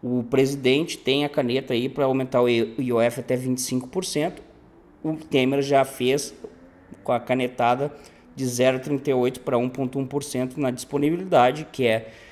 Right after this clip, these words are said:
você mandar da sua conta, é, da sua conta do banco, né,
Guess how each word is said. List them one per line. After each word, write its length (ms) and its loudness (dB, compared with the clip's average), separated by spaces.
você 320 0
mandar 300 6
da 120 4
sua 320 2
conta, 500 0
é, 560 4
da 80 -2
sua 180 -4
conta 260 -2
do 80 -4
banco, 420 0
né, 240 -6